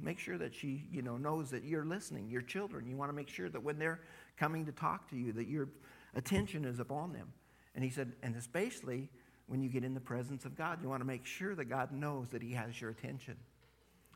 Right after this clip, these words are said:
You know, pay attention to what God is saying. You know, because if we don't allow them to have our attention, you know, have God to have our attention, then our attention is on something else that is an idol. It's something that's taking our attention away from God.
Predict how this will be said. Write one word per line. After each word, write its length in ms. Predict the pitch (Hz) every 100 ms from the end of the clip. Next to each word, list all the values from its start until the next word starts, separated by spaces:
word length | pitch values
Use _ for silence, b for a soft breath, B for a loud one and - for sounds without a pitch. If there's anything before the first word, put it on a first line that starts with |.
| -
You 80 | 117
know, 80 | 117
pay 200 | - 175
attention 460 | 175 170 180 147
to 60 | 120
what 140 | -
God 220 | 131 123
is 120 | 123 123
saying. 360 | 120 135 127 - B B B B B B B B B
You 100 | 120
know, 60 | 131
because 260 | 139 160
if 120 | 175 165
we 80 |
don't 420 | 151 175 196 175 - - - b b b -
allow 300 | 127 135 156
them 220 | 156 151
to 80 | 135
have 340 | 135 156 175 156
our 180 | 131
attention, 680 | 117 - 196 - - 151 185 - -
you 100 | 127
know, 140 | 135 170
have 200 | 127 135 - -
God 280 | 143 147 147
to 60 |
have 140 | 131 139
our 100 | 117
attention, 420 | 131 151 156 135
then 140 | 151
our 160 | 151 147
attention 420 | 135 151 156 165
is 160 | 151 123
on 140 | 113
something 380 | 113 135 139 135
else 280 | 135 135 - b b -
that 120 | 117 127
is 180 | 123
an 80 | 135
idol. 320 | 131 170 - 95 - - - - b b -
It's 100 | 110
something 340 | - 156 208 165
that's 160 | 143
taking 340 | - 165 190 151
our 120 | 135
attention 440 | - 160 160 131
away 220 | 120 120
from 180 | 120 120
God. 320 | 120 127 117